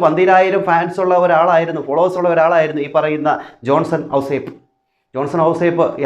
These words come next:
ആതിരയുടെ വലിയൊരു ബെസ്റ്റ് ഒരു റീൽസുകാരൻ തന്നെയായിരുന്നു. എപ്പോഴും ലൈക്ക് അടിക്കും, എപ്പോഴും കമന്റ് ഇടും. അങ്ങനെ കമന്റ് ഇട്ട്, കമന്റ് ഇട്ട്, കമന്റ് ഇട്ടാണ് ഈ ഒരു അവസ്ഥയിലേക്ക് എത്തിയിരിക്കുന്നത്. എന്തുവായാലും അവൻ അവിടെ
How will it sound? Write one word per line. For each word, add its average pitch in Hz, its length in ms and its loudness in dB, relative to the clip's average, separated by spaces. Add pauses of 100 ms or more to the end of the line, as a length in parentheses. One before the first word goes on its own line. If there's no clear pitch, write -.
ആതിരയുടെ 165 440 0
വലിയൊരു 165 420 0 (140)
ബെസ്റ്റ് 139 360 -2 (360)
ഒരു 165 100 0 (100)
റീൽസുകാരൻ 190 560 2
തന്നെയായിരുന്നു. 117 440 -2 (140)
എപ്പോഴും 170 320 -2
ലൈക്ക് 170 220 2
അടിക്കും, 175 240 -4 (380)
എപ്പോഴും 170 280 0 (100)
കമന്റ് 170 280 0
ഇടും. 196 120 -4 (260)
അങ്ങനെ 208 200 2 (100)
കമന്റ് 202 240 0
ഇട്ട്, 165 140 -4 (100)
കമന്റ് 170 240 0
ഇട്ട്, 156 200 -2
കമന്റ് 139 260 -2
ഇട്ടാണ് 120 280 0 (100)
ഈ - 100 0
ഒരു 131 140 2
അവസ്ഥയിലേക്ക് 120 600 -4
എത്തിയിരിക്കുന്നത്. 110 600 -8 (440)
എന്തുവായാലും 147 580 4 (180)
അവൻ 160 140 2 (100)
അവിടെ 151 180 4